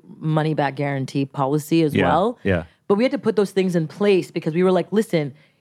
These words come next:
Speaker 1: it's worth, it's, it's, like, it doesn't matter if you tried it and didn't like it, you can always return it.
Speaker 2: Right.
Speaker 1: Just try it."
Speaker 2: Yeah.
Speaker 1: And then you'll see, like, we've had the most skeptical people who are like,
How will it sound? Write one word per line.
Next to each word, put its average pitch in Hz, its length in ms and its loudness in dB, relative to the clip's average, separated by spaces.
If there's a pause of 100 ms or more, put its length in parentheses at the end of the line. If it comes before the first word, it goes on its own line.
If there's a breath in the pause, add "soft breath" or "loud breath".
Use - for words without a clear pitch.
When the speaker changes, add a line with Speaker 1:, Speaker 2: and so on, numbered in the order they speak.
Speaker 1:
it's 165 160 -2
worth, 170 260 0 (140)
it's, - 200 -4 (180)
it's, - 280 -4
like, 170 220 0
it 175 160 -2
doesn't 190 340 0
matter 151 420 0
if 151 120 -4
you 151 80 -6
tried 156 340 0
it - 80 -4
and 165 120 -4
didn't 147 160 -4
like 156 180 -2
it, 208 60 -2
you 180 40 -2
can 156 280 0
always 147 320 0
return 175 340 0
it. 208 220 0
Speaker 2:
Right. 82 240 -2 (260)
Speaker 1:
Just 214 380 0
try 170 480 0
it." 120 240 -6
Speaker 2:
Yeah. 202 160 4
Speaker 1:
And 190 100 2
then 202 60 0
you'll 202 160 2
see, 202 420 0
like, 160 120 0 (340 soft breath)
we've 214 140 2
had 220 340 0 (100)
the 185 80 0
most 175 320 0
skeptical 196 680 -2
people 170 460 -2
who 170 120 0
are 156 60 4
like, 151 140 0